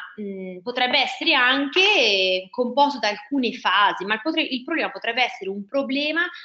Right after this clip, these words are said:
legato anche alla vita quotidiana. A, a, infatti quando si parla di coding, soprattutto, mm, per i più piccoli, in realtà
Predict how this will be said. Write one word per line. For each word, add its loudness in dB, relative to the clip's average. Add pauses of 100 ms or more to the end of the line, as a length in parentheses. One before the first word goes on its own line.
(280)
legato 2
anche 2
alla 2
vita -4
quotidiana. 0
A, 2
a, 2 (260)
infatti -2
quando 2
si -12
parla 2
di -6
coding, -6
soprattutto, -4 (420)
mm, -16
per 0
i 0
più -2
piccoli, -4 (240)
in -2
realtà 4